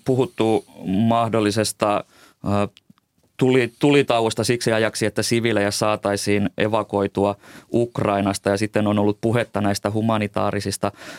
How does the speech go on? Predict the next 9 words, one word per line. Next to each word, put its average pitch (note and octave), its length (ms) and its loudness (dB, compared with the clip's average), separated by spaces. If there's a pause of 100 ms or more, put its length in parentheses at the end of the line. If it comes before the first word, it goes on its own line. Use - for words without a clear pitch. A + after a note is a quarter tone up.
(200)
käytävistä, A#2 1040 0
jotka G2 420 -2 (160)
olisivat G2+ 440 -2 (120)
mediatietojen G#2 580 2
mukaan G#2 300 -2
kuitenkin G2+ 320 0
sitten, G2+ 340 -2 (380)
ö, G2+ 80 2
johtaneet G#2 800 0